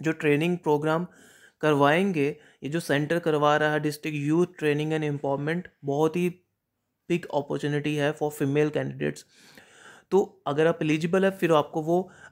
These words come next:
अ, इस थ्री मंथ स्किल ट्रेनिंग प्रोग्राम में जो है एलिजिबल, मतलब कि एनरोल कर लेंगे। फिर आगे क्या है, अभी तक उन्होंने बत-, बताया कि a total of six hundred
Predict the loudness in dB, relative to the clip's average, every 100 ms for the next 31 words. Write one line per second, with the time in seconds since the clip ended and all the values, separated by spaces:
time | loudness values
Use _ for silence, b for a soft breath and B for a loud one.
0 | -4 -2 -2 -4 -6 -4 0 2 2 0
1 | -2 _ _ _ -16 -2 2 4 2 -2
2 | -2 -4 -4 -4 -2 -4 -2 -4 -4 -4
3 | -2 -4 -2 -2 0 -2 -2 -2 -2 -6
4 | -6 -6 -4 0 2 2 0 -6 -6 -10
5 | -12 -16 b b b -2 0 2 0 0
6 | -2 0 0 0 -2 -2 -2 -2 -4 -4
7 | -8 -4 -2 -2 -4 -8 -10 _ -12 -4
8 | -4 -2 0 2 0 -4 -18 -8 -8 -6
9 | -6 -2 -2